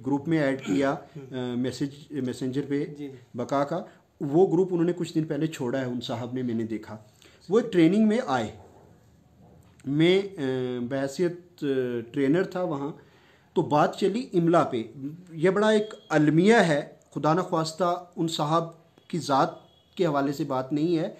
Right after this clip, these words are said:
Speaker 1: ये बात उस हवाले से है, म-, मोहतरम नाजरीन, कि हमारी सूरत हाल क्या है। वो साहब इमला को डिफाइन नहीं कर पाए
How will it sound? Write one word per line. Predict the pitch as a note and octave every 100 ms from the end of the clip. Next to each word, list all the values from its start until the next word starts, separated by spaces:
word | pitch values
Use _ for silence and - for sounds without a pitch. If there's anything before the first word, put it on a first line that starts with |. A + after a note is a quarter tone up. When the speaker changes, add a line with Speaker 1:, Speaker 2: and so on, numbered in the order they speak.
| - _ C#3
Speaker 1:
ये | F3
बात | C#3+ G#2 D3 D3+ G3+ - B3
उस | A3+
हवाले | F#3+ D#3 D#3
से | F3+ F#3
है, | F3 F3
म-, | G3 E3 D#3+ C#3+ C#3 C3+
मोहतरम | C3+ C#3 D#3+ D#3+
नाजरीन, | D#3 C#3 C3+ C#3+ G3 A#3 - - _ -
कि | F#3 F#3+ -
हमारी | C3 D#3 F#3
सूरत | - E3 E3 F3+
हाल | D#3 C#3
क्या | C3+ C3
है। | A#2+ - - -
वो | C#3 G#3
साहब | F#3 F3 A3 - -
इमला | F3 F3 G3
को | G3
डिफाइन | D3 - C#3 C3+
नहीं | A#2+ A#2+
कर | G#2+
पाए | F#2+ F2+ -